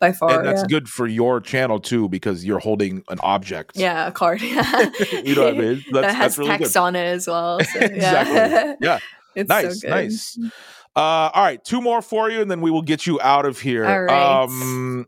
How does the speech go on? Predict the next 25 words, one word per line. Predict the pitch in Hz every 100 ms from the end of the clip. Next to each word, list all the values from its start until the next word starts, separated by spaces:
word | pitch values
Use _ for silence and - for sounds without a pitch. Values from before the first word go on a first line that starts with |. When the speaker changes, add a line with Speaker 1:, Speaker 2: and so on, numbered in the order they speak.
| _
Speaker 2:
if | 131
you | 135 180
could | 190
hear | 143 170 170
anyone | 143 151 143 143
on | 139
the | 131
podcast | 120 135 160 98 73 -
in |
the | 92
future, | - 98 92
who | 95 104
would | 101
you | 98
like | 98 101
to | 98
hear? | 120 117 _ - - 220
Speaker 1:
Ooh. | 247 247 233 214 196 185 170 170 165 185 202 190 _ _ _ _ _ _ _ _
Uh, | 208 180 175 - - - 185
that | 220 262
would | 320
probably | 262 233 247 247
be | 233
my | 202 190
favorite, | - 185 185 185 175 185